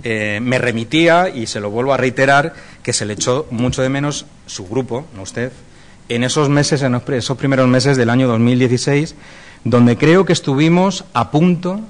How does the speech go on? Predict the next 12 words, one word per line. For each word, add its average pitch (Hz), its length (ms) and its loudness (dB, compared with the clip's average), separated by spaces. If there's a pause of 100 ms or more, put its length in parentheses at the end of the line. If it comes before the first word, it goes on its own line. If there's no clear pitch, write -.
(160)
de 117 140 -2
llegar 131 400 0
a 120 60 -2
un 139 140 2
importante 131 440 -2
acuerdo 135 280 -4
político 147 540 -6 (480)
y 127 100 -2
no 156 100 2
sé 190 140 0
por 135 220 -4
qué 202 220 -4